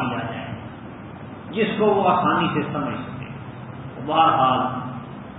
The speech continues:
جنت کی چوڑائی زمین و آسمان کے برابر ہے اور لمبائی کتنی ہے اس کا کوئی اندازہ نہیں، کیونکہ ایک حدیث میں آتا ہے کہ ادنا ترین جنتی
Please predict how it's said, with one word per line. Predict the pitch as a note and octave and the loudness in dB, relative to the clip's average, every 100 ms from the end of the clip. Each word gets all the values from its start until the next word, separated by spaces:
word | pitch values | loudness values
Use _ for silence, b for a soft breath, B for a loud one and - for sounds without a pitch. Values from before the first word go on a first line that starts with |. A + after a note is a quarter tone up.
| - - - - D3+ | -12 -12 -12 -8 2
جنت | F#3+ A#3+ A#3+ A#3+ | 4 6 6 6
کی | A#3 | 4
چوڑائی | G#3+ F#3+ G3 G3+ - F3 | 6 6 6 6 4 2
زمین | G#3 G#3+ G#3 | 2 2 4
و | |
آسمان | F#3 F3+ E3 D#3 D3+ | 6 6 4 4 4
کے | D3+ | 2
برابر | C3+ B2+ A#2 A#2 G2+ - | 2 2 2 0 -2 -4
ہے | - - - - - - - | -6 -6 -8 -10 -10 -12 -8
اور | E3+ E3 | 2 4
لمبائی | E3+ D#3+ F3+ A#3 - A3 | 6 6 6 6 4 2
کتنی | F3+ F#3 F3 | 0 -2 -2
ہے | D3+ - - - | -4 -6 -8 -6
اس | F#3+ - | -4 -2
کا | F#3 E3 | 2 2
کوئی | D#3+ D3 | 2 2
اندازہ | C3 A#2+ A#2 A#2 - | 0 0 0 -2 -4
نہیں، | - - - - - - - - - - - - - - - - - | -6 -8 -10 -12 -12 -12 -12 -12 -12 -14 -12 -12 -12 -12 -12 -12 -10
کیونکہ | C3 C3 C3+ - B2+ - - - - | -6 -4 -2 -4 -6 -8 -10 -10 -8
ایک | B2 C3 | -6 -4
حدیث | B2+ C3 C3 - | -4 -2 -4 -4
میں | B2+ | -4
آتا | B2 C3 A#2 A#2 | -2 0 2 0
ہے | - - - - | -2 -6 -10 -8
کہ | D3+ D#3+ | -8 -4
ادنا | F#3+ F#3 E3 D#3 C#3 - - - - - | -2 0 0 2 2 2 -2 -6 -8 -6
ترین | C#3+ D3 D3+ C#3 | -2 -2 -2 -4
جنتی | C3 C3 C#3 - | -4 -2 -2 -2